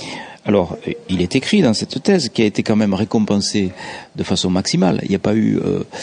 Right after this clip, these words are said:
euh, une récompense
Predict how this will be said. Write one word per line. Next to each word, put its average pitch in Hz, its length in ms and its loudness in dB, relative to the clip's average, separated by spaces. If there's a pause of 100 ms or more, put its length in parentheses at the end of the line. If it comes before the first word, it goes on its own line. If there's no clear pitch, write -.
(260)
euh, 87 360 0 (760)
une 107 240 2 (500)
récompense 117 680 0